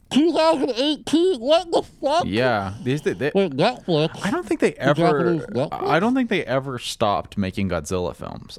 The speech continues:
Speaker 2: I don't think they
Speaker 1: All right.
Speaker 2: ever have.
Speaker 1: So the first one was Godzilla, came out in nineteen fifty-four.
Speaker 2: Good,
Speaker 1: Godzilla
Speaker 2: appropriately
Speaker 1: Reigns
Speaker 2: titled.
Speaker 1: Again.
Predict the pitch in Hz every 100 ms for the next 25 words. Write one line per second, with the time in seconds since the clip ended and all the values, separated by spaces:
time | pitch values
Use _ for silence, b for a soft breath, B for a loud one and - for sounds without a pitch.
0 | - 131 156 127 110 104 110 - 87 123
1 | - - - _ - 139 131 120 - 160
2 | 165 180 170 165 151 127 - 123 127 127
3 | 110 117 110 110 120 - 127 120 147 147
4 | 151 - 156 120 135 - 131 123 113 110
5 | 113 151 202 151 156 127 127 139 131 147
6 | 143 139 120 147 117 120 127 131 120 131
7 | 131 123 110